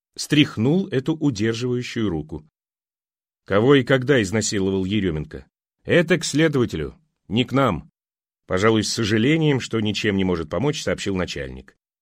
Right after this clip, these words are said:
"Нам приказали его задержать, и мы задержали".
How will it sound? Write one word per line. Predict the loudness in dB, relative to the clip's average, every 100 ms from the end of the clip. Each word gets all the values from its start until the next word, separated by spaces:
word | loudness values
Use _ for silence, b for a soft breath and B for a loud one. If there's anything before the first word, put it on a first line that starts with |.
| _
"Нам | 2 4
приказали | 4 6 6 8 6 6
его | 4
задержать, | 0 -2 -4 -8 -14 -16 _ _
и | 2 4
мы | 6
задержали". | 6 4 0 -2 -2 -2